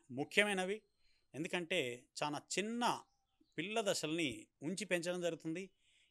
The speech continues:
ఈ దశల్లో చేపల మరణ శాతం, పిల్ల దశల మరణ శాతం ఎక్కువ ఉంటుంది. ఈ పిల్ల దశలు ఇందులోనే చనిపోతే మనకు పరిశ్రమ యొక్క దిగుబడి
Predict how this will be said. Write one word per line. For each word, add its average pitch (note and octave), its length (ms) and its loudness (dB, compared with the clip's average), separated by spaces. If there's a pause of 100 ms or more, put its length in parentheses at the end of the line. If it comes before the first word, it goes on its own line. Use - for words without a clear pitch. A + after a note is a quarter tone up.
ఈ D#3+ 180 0
దశల్లో D#3 600 2 (380)
చేపల F3 260 2
మరణ D3 340 2
శాతం, D#3+ 560 0
పిల్ల F3+ 240 2
దశల E3+ 180 -2
మరణ D3+ 340 2
శాతం F3 320 0
ఎక్కువ F#3 220 -2
ఉంటుంది. F3+ 340 -2 (840)
ఈ E3+ 80 2
పిల్ల F#3+ 300 0
దశలు E3 180 -2
ఇందులోనే G#3+ 360 6
చనిపోతే D#3+ 800 2 (920)
మనకు D3 280 -2
పరిశ్రమ F#3+ 460 2
యొక్క F#3+ 180 2
దిగుబడి D#3 720 6